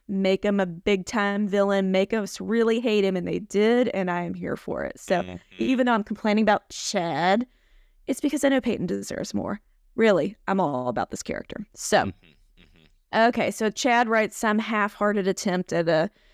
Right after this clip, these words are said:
Speaker 1: you know, "I, I care about you" note to give her in a big box. He goes to the clinic to drop off his present. He sees Peyton working with Trevor for training, and he goes in for a handshake, and he's like, "Oh, sorry, I forgot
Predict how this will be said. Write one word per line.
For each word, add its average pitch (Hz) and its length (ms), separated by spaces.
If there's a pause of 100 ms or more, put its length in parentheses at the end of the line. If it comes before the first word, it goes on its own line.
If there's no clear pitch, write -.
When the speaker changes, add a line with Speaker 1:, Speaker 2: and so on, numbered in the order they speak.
(300)
Speaker 1:
you 185 140
know, 151 260
"I, 180 520
I 165 60 (160)
care 190 220
about 139 240
you" 160 120
note 170 640 (160)
to 202 100
give 190 140
her 175 120
in 170 60
a 143 60
big 190 300
box. 165 420
He 208 140
goes 233 260
to 262 60
the 247 100
clinic 196 340
to - 80
drop 185 240
off 196 120
his 208 100
present. 180 460
He 208 100
sees 233 180
Peyton - 400
working 214 300
with 208 80
Trevor 190 520 (800)
for 208 120
training, 202 1000
and 196 80
he 214 80
goes 254 280
in 262 140
for 214 200
a 165 80
handshake, 233 720
and 214 40
he's 208 100
like, 208 140
"Oh, 254 460 (220)
sorry, 190 760
I 202 60 (420)
forgot 185 280